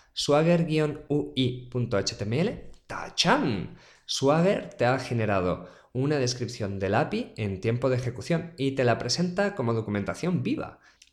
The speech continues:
Documentación que, eh, con la que puedes interactuar. Y esta es la parte que más te va a llamar la atención, seguro. Es un más uno enorme. Que la documentación generada automáticamente sea interactiva y que tú puedas utilizar los formularios que te presenta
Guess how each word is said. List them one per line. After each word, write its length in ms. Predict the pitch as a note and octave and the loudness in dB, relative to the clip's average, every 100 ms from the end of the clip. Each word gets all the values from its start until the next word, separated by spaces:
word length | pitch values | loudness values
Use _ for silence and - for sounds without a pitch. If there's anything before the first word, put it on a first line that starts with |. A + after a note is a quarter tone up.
| _ | _
Documentación 960 | A#2+ A#2 A2 G2+ G2 - F#3 F3 G#3 - | -2 0 2 2 0 0 2 2 0 -4
que, 320 | G#2 G2 - - | -6 -6 -8 -2
eh, 200 | A#2+ A2 | 0 0
con 160 | - A#2+ | 0 0
la 120 | G2+ | 0
que 80 | - | -2
puedes 480 | - A2 C3 D3+ - | -2 0 0 0 -2
interactuar. 1300 | C3 C3+ C#3+ B2+ A#2 G#2+ - - F2+ G2+ - - - _ - - _ | -2 -2 -2 -2 -2 -2 -6 -4 2 2 2 -8 -20 _ -20 -20 _
Y 120 | C#3+ | -4
esta 180 | E3+ A3+ | 0 0
es 100 | F#3+ | 0
la 120 | G#2 | -2
parte 260 | G#2+ A2+ G2+ | -2 -2 -2
que 80 | |
más 340 | F#2+ F#2 F2+ - | -2 -2 -2 -4
te 100 | G2+ | -4
va 100 | F2+ | -4
a 20 | |
llamar 340 | F2+ F2 F2+ | -2 -2 -2
la 80 | F2+ | -2
atención, 680 | F2+ F2 E2+ - D3+ G3 - | -4 -4 -8 -4 -4 -4 -6
seguro. 640 | - - G2 G#2+ G#2 C2 - | -6 -4 -2 0 -2 -4 -6
Es 220 | A#2+ C3+ | -4 -2
un 180 | D3+ C3+ | -2 -2
más 280 | A2 G2+ D#3+ | -2 -2 0
uno 180 | F3 D#3 | 2 2
enorme. 520 | G2+ A2 F2+ E2+ - _ - - _ | 0 0 -2 -8 -14 _ -20 -20 _
Que 220 | - A2+ | -2 2
la 100 | G#2+ | 2
documentación 640 | A2+ A#2+ A#2 A#2 A2 E3+ F3 | 2 0 0 -2 -2 -2 -2
generada 400 | F3 E3+ B2 B2 | -2 0 2 2
automáticamente 880 | B2 A2+ G#2 G2+ F2+ D#2 E2+ F2 E2+ | 2 0 -2 -4 -6 -6 -8 -6 -4
sea 200 | - A2+ | -2 -2
interactiva 720 | C3+ C3+ C3+ B2 F#2+ F2 D#2+ | -2 -2 -4 -4 -4 -4 -4
y 120 | - A#2+ | -6 -4
que 140 | G#2 | -4
tú 200 | - - | -6 -6
puedas 300 | - E3 E3 | -2 0 -2
utilizar 480 | E3 D#3 C#3+ G#2 F#2 | -2 -4 -2 -2 0
los 180 | F#2 - | -2 -4
formularios 580 | G#2 G2 F#2+ A#2+ C#3+ | -6 -2 -2 -2 -4
que 100 | - | -4
te 100 | C3 | -6
presenta 640 | B2 B2 B2 F#2 F2 - | -4 -2 -2 -2 -4 -6